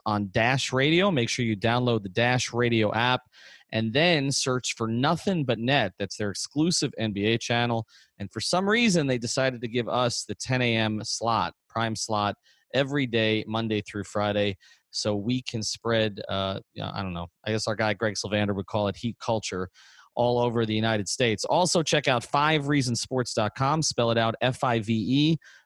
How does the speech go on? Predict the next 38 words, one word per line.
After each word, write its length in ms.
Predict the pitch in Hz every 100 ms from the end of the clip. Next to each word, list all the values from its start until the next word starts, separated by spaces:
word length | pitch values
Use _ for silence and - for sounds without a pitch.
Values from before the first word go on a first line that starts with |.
| _
reasons 720 | 117 151 185 165 165 143 131
sports 400 | - 147 143 -
dot 200 | 120 110
com 240 | - 131 131
for 160 | - -
all 220 | 123 143
of 80 | 127
our 100 | 113
latest 320 | 113 104 -
content. 460 | - 123 - 117 104
That 100 | 107
includes 380 | 101 - 127 107
our 80 | 101
podcast. 640 | 117 117 - 117 107 - - - _
New 460 | 117 139 202 240 226
Ballscast 880 | 165 170 190 190 165 139 107 101 113
is 160 | 101
out. 260 | 101 90 90
I 60 |
know 100 | 104
a 40 | 107
lot 140 | 113
of 60 | 110
people 240 | 120 107
have 60 | 98
been 80 | 98
anxiously 560 | 110 117 - - 101
awaiting, 460 | 98 104 104 98 90 _ _ _ -
uh, 120 | 101
that 260 | 110 120
one. 180 | 113 113
It's 200 | 104 -
more 200 | 131 147
than 200 | 135 117
two 280 | - - 156
hours, 380 | 123 123 107 87
though, 160 | 85
so 320 | 82 - 98